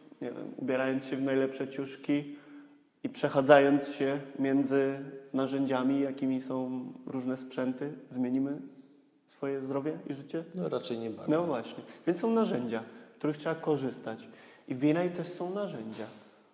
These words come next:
Speaker 1: które pozwalają rozwijać się firmom. No ale jak siadasz na jakieś urządzenie, czy nie wiem, bierzesz jakąś,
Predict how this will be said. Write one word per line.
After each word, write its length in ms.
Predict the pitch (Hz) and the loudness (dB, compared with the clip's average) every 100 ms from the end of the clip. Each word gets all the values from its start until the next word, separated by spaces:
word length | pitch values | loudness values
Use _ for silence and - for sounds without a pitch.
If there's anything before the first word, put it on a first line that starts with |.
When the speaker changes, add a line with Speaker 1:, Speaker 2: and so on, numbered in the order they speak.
| _ | _
Speaker 1:
które 180 | - 139 | -2 0
pozwalają 580 | 147 127 123 117 139 151 | 0 -2 2 2 2 2
rozwijać 460 | 147 135 113 - | 0 -4 -6 -8
się 100 | - | -14
firmom. 320 | - 120 117 120 - - - _ | -12 -12 -10 -14 -20 -20 -20 _
No 120 | 170 | 2
ale 160 | 175 175 | 6 6
jak 140 | 170 | 6
siadasz 380 | - 170 160 160 | 2 2 2 0
na 60 | 156 | 0
jakieś 320 | 156 151 - | -2 -4 -6
urządzenie, 520 | 151 151 147 127 117 | 0 2 2 0 -4
czy 140 | - | -4
nie 240 | 139 139 135 | -4 -2 -4
wiem, 200 | 131 - - - | -4 -8 -12 -6
bierzesz 260 | 139 131 135 | -2 -2 -2
jakąś, 280 | 135 131 | -4 -6